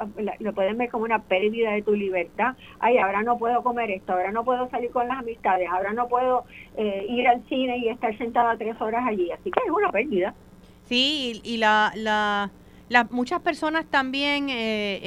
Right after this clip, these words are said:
Speaker 2: eh, me comentan que al principio se aislaron, eh, porque
Speaker 1: Sí.
Speaker 2: en-,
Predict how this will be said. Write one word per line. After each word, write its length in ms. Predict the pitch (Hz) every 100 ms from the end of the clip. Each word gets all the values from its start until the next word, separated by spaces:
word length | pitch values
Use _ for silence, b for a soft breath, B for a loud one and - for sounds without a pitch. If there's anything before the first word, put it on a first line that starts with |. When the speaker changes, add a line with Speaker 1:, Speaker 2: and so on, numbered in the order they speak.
| 196
Speaker 2:
eh, 40 |
me 140 | 208 202
comentan 500 | 220 214 226 277 262
que 100 | 233
al 120 | 202
principio 420 | 208 196 214 269
se 140 | -
aislaron, 800 | 220 190 208 202 196 165 139 139 - B B B B - -
eh, 300 | 165 156 147 -
porque 200 | 220 240
Speaker 1:
Sí. 60 |
Speaker 2:
en-, 40 | 202